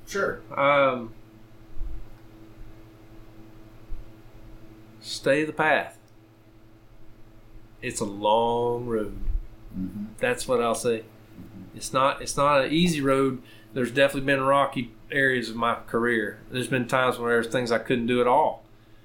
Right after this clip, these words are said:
Speaker 2: Um, and I had to figure out why.
Speaker 1: Mm-hmm.
Speaker 2: And I'm, I'm, I question myself about this kind of things a lot.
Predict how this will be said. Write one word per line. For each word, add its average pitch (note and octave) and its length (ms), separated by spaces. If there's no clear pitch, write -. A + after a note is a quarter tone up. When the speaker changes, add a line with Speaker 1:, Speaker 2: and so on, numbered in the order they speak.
Speaker 2:
Um, G#2+ 600
and C3 160
I A#2 100
had B2 100
to A2+ 60
figure A2+ 280
out A2 180
why. A2+ 480
Speaker 1:
Mm-hmm. F#2+ 220
Speaker 2:
And A#2 160
I'm, E3+ 200
I'm, D#3 360
I C#3 160
question C3+ 460
myself A#2 400
about A2+ 220
this A2+ 120
kind A2+ 160
of - 60
things G#2 280
a G#2 40
lot. G#2 280